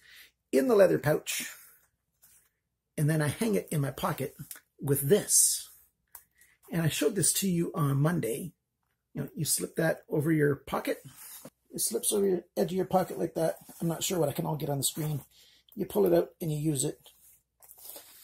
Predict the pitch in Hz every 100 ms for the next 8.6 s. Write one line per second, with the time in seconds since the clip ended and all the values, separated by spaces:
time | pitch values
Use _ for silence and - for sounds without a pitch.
0 | - - 240 202 277 214 185 196 - -
1 | - - - - 226 220 254 - - -
2 | - 190 170 165 202 139 - 156 214 220
3 | 180 202 214 214 262 - 165 - - -
4 | - - - - - - 202 147 - 175
5 | 170 156 - 143 123 113 190 202 190 196
6 | 190 156 143 185 190 190 190 - - -
7 | - - - - 156 160 156 147 196 -
8 | 165 147 139 - 156 -